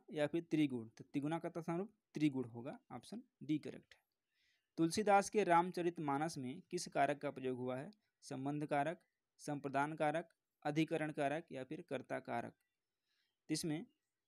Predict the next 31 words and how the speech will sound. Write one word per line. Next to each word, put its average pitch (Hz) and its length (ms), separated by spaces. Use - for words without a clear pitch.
संबंध 175 420
कारक 143 280
का 160 120
प्रयोग 135 300
हुआ 131 200
है, 180 160
ऑप्शन 151 440
ए 175 120
वाला 127 220
क्या 156 180
है, 208 120
करेक्ट 156 380
है। 120 200
प्रियंका 185 380
लेखनी 196 640
से 180 200
लिखती 160 440
है 147 240
में 143 180
किस 175 260
कारक 135 360
का 139 120
प्रयोग 131 340
हुआ 127 220
है? 143 220
कर्म 131 240
कारक, 139 320
करण 139 240
कारक, 147 360
संप्रदान 147 520
कारक 151 320